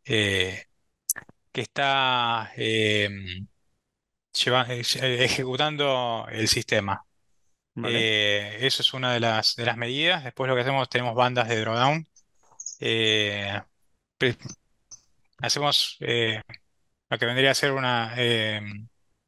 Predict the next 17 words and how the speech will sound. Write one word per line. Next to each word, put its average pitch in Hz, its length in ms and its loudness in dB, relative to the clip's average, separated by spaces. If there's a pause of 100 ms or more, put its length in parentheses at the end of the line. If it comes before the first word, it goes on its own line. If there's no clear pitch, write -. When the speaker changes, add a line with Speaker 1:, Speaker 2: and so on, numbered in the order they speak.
(1040)
Speaker 1:
una 143 200 -2
determinación 131 800 0
vía 131 300 2
utilización 117 640 0
de, 117 300 0
de 113 120 -4
Monte 113 260 -4
Carlo, 139 220 2
una 123 160 2
de-, 127 180 -6
determinación 120 720 0
de 135 320 0 (380)
los 120 160 -2
trades 135 340 2
probables 127 720 -2 (880)
del 113 220 0
sistema. 143 1200 -2